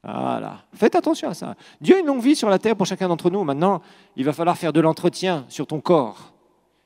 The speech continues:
Il va falloir changer le filtre à air et le filtre à huile et changer l'huile aussi. Et les bougies. Ça, c'est clair. Il va falloir que tu saches entretenir ton corps. Pas seulement avec du maquillage, madame, hein.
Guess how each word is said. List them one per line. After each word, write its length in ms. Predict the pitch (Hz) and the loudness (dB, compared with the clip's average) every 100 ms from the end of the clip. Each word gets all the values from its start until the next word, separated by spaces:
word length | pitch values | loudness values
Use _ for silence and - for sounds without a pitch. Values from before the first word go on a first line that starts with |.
| _ | _
Il 60 | 117 | -14
va 20 | |
falloir 240 | 131 135 | -8 -8
changer 260 | - 139 143 | -6 -6 -4
le 80 | 127 | -4
filtre 300 | 143 123 131 | -6 -8 -6
à 100 | 131 | -4
air 180 | 135 123 | -4 -6
et 60 | |
le 80 | 117 | -6
filtre 280 | 120 127 135 | -6 -8 -6
à 40 | |
huile 280 | 127 156 127 | 0 0 0
et 40 | |
changer 280 | 110 127 123 | -6 -6 -6
l'huile 240 | 127 139 117 | -2 -2 -2
aussi. 340 | - 117 - _ _ _ _ _ _ _ _ _ _ _ _ _ _ _ _ _ _ | -8 -14 -16 _ _ _ _ _ _ _ _ _ _ _ _ _ _ _ _ _ _
Et 120 | - 123 | -8 -4
les 120 | 127 | -2
bougies. 400 | 131 127 160 - - _ _ _ _ _ _ _ _ _ _ _ _ _ _ _ _ _ _ _ _ _ _ _ | -2 -4 -6 -8 -14 _ _ _ _ _ _ _ _ _ _ _ _ _ _ _ _ _ _ _ _ _ _ _
Ça, 140 | 330 | 0
c'est 140 | 269 190 | 2 2
clair. 400 | 247 214 139 110 - | 4 4 0 -8 -6
Il 120 | 135 151 | 2 4
va 60 | |
falloir 200 | 165 208 | 4 4
que 80 | 196 | 2
tu 120 | 151 | -2
saches 220 | 170 196 | 0 0
entretenir 340 | 165 143 156 165 | 2 0 2 0
ton 140 | 147 | -2
corps. 460 | - 175 135 - - _ _ _ _ _ _ _ _ - | 0 -2 -2 -8 -18 _ _ _ _ _ _ _ _ -12
Pas 120 | 131 | -8
seulement 240 | 156 147 | -6 -4
avec 180 | 151 143 | -2 -4
du 100 | 127 | -4
maquillage, 480 | 139 - 143 147 123 | -8 -4 -4 -4 -4
madame, 340 | 113 107 104 | -8 -8 -10
hein. 160 | 101 | -16